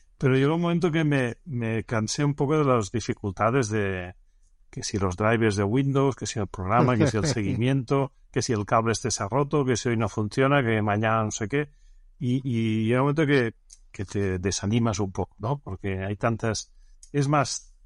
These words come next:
Speaker 1: es un, más un tema técnico que no,
Speaker 2: Sí.
Speaker 1: que no con la observación directa, ¿no? Y lo abandoné un poco y me, me,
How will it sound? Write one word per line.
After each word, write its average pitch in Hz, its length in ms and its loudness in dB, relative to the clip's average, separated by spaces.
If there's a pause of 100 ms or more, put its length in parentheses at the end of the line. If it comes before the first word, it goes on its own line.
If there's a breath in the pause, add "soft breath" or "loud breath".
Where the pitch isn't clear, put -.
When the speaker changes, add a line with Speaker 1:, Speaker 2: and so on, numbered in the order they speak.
Speaker 1:
es 135 120 -10
un, 135 180 -4
más 131 300 0
un 123 80 -2
tema 107 220 0
técnico 156 520 0
que 117 140 -2
no, 110 320 0
Speaker 2:
Sí. 117 360 2 (200)
Speaker 1:
que 110 160 -2
no 110 160 2
con 135 160 4
la 120 60 6
observación 104 520 0
directa, 95 500 -4
¿no? 120 200 -8 (840)
Y 131 120 -2
lo 127 80 2
abandoné 131 320 2
un 143 80 -2
poco 156 180 0
y 160 60 2
me, 127 420 2
me, 107 480 0